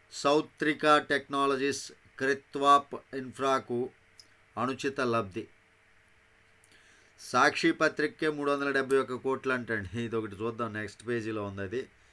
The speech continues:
ఇది ఏసీబీ, ఆ, తను అధికారంలో ఉన్నప్పుడు ఐపీఎస్ అధికారి సంజయ్ ఆడినటువంటి ఆటలు, చేసినటువంటి డ్యాన్సులు మీకు తెలియనివే కాదు. ప్రత్యేకంగా ఢిల్లీ వెళ్ళి ఆయన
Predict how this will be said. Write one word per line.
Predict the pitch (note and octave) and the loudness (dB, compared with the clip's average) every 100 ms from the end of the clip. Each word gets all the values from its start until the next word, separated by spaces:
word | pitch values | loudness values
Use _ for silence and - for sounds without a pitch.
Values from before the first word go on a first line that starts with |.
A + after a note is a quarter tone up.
| _ _ _ - | _ _ _ -6
ఇది | B2 C#3 - | -2 -2 -2
ఏసీబీ, | C3 D3 C#3+ D#3+ D#3 D#3 D3+ D3 - - | 2 4 4 2 4 4 2 0 -8 -10
ఆ, | A2+ A#2 A2+ A2+ A2 G2+ _ _ - _ - | -6 -4 -2 -2 -4 -6 _ _ -20 _ -2
తను | C#3 D3+ | 0 4
అధికారంలో | C#3 C#3 D3 E3+ E3 E3 D#3 | 4 4 6 6 6 4 4
ఉన్నప్పుడు | D3+ D3 D3 - C#3 | 4 2 -2 2 4
ఐపీఎస్ | C3 C3 D3+ C#3+ | 4 4 2 2
అధికారి | C#3+ C3+ C#3 B2+ | 0 2 0 0
సంజయ్ | - B2+ C#3 C#3 A#2+ C3+ - _ _ | 0 -2 2 2 4 0 -4 _ _
ఆడినటువంటి | A#2 C3 B2+ C3+ B2+ B2+ A#2+ | 0 0 0 -2 0 -2 2
ఆటలు, | A#2+ C3 B2+ C#3 C#3+ C3+ | 4 4 4 2 2 0
చేసినటువంటి | C3 B2+ B2+ B2 B2 A2 A2+ | -2 -2 -2 -2 -2 -4 -6
డ్యాన్సులు | G#2 B2 C3 C3+ C3 C#3 | -4 2 4 2 -2 -2
మీకు | C3+ A#2+ | -2 -4
తెలియనివే | A#2 B2 B2+ B2+ A#2+ | -2 0 0 0 -2
కాదు. | G#2 G#2 E2+ - _ _ _ _ _ _ - | -2 -4 -6 -14 _ _ _ _ _ _ -10
ప్రత్యేకంగా | G#2+ G2 C3 B2 B2+ B2+ | -8 -4 -2 -2 -4 -4
ఢిల్లీ | A#2 B2 B2+ C3 | -2 0 2 0
వెళ్ళి | C3 B2+ | 0 0
ఆయన | B2 A#2+ | 0 0